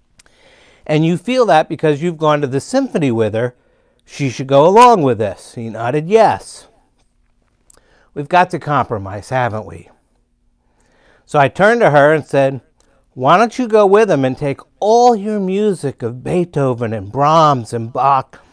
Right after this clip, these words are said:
and Mozart and just play them up there in the woods?" And then I looked at him. "How about you take your hunting rifle to the symphony? See if you can bag yourself a cellist." By this time they were smiling a little bit,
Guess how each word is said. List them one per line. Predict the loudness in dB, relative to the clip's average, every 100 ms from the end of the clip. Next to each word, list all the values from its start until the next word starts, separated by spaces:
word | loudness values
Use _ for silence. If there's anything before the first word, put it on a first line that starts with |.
| _ _
and | -6 0
Mozart | 2 2 2 2 2
and | 0 -4
just | -4 -6 -8 _ _ _ _ _
play | -8 2 4 4
them | 4 2 2
up | 0
there | 2 0 0
in |
the | 0
woods?" | 2 2 0 -4 -12 -20 _ _ _ _ _ _ _ _ _ -14
And | -4
then | 2
I | 4
looked | 4 4
at | 0 0
him. | 2 2 -2 -10 _ _ _ _ _ _ _
"How | -4 0
about | 2 0
you | 0 -2
take | 0 0 0
your | -4
hunting | -2 -2 0
rifle | 2 2 2 -6
to | -4 -4
the | -2
symphony? | -2 -2 -4 -2 -2 -4 -6 _ _ _ _ _
See | _ -2 -2
if | -2
you | -4
can | -2
bag | 2 2 2
yourself | -4 -2 0 0 -2
a |
cellist." | -4 0 0 0 -4 -10 -20 _ _ _ _ _ _ _ _ _ _
By | -2 0
this | 0
time | -2 -6 -2
they | -2
were | -4
smiling | -6 -4 -2 -4 -6
a | -8
little | -8 -8
bit, | -10 -12